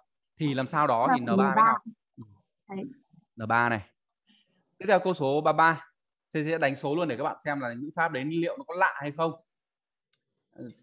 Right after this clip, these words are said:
Speaker 1: tất nhiên là với các bạn thì nhiều khi nó, nó cũng khá là lạ thật. Terebi Bangumi de ở trên cái chương trình T V. Shikai là M C chủ trì nói như sau.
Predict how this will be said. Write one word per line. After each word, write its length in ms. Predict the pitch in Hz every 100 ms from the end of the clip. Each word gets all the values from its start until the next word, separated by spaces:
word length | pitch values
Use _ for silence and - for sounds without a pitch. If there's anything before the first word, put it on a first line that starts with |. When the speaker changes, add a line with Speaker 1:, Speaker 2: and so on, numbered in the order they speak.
| _
Speaker 1:
tất 100 | 170
nhiên 160 | 175 160
là 160 | 139
với 180 | 117 131
các 100 | 165
bạn 220 | 170 135 131
thì 80 | 127
nhiều 140 | 127 170
khi 80 | 151
nó, 100 | 139
nó 120 | 139
cũng 120 | -
khá 60 | 175
là 100 | 170
lạ 260 | 135 117 120
thật. 140 | 123 120 _ _ _ _
Terebi 380 | - 160 170 170
Bangumi 440 | 165 165 165 165 165
de 100 | 190
ở 140 | - 123
trên 220 | 165 160 151
cái 80 | 147
chương 100 | 165 147
trình 140 | 131
T 40 | 165 147
V. 20 | 180 175 - _ _ _ _ _ _ _ _
Shikai 500 | - 185 180 170 165
là 240 | 147 165
M 60 | 165
C 100 | - 180 175
chủ 140 | 131 104
trì 200 | 139 123
nói 160 | 120
như 100 | 147
sau. 260 | 151 151